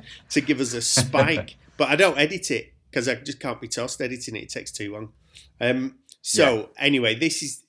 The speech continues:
Speaker 1: this is the headline news. It's now twelve twenty-six as we're recording this on a Friday, the fifteenth of December. I texted you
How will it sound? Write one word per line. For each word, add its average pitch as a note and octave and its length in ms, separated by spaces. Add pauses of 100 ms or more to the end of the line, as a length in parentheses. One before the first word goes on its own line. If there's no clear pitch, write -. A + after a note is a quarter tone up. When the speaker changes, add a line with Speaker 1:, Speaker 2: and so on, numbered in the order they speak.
(140)
Speaker 1:
this D#3+ 260
is C#3+ 80
the D#3 140
headline C#3+ 360
news. A2+ 220
It's B2+ 220
now C#3+ 180
twelve D#3+ 420
twenty-six - 1200 (360)
as A2 200
we're A2 240
recording G2+ 500
this G2 260 (120)
on A2+ 120
a A2 60
Friday, G2+ 760
the A#2 80
fifteenth A#2 520
of G#2+ 100
December. G2+ 560 (500)
I C#3 220
texted - 720
you G#2+ 300